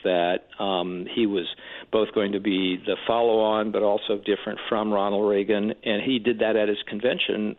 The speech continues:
first of all, and then the game changed quickly. So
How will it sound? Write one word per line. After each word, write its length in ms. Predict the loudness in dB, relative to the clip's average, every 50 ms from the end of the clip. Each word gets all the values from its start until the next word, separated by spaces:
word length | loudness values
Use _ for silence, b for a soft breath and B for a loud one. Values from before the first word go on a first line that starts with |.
| -8 -4
first 240 | -2 -2 -2 -2 -2
of 40 | 0
all, 280 | 0 2 2 2 2
and 180 | 0 0 0 0
then 300 | 0 0 0 -2 -4 -4
the 80 | -6 -2
game 240 | 0 0 0 0 -2
changed 400 | -2 -2 -2 -2 -2 -4 -6 -4
quickly. 340 | -4 -4 -2 -4 -4 -4 -2 0
So 220 | 0 2 0 0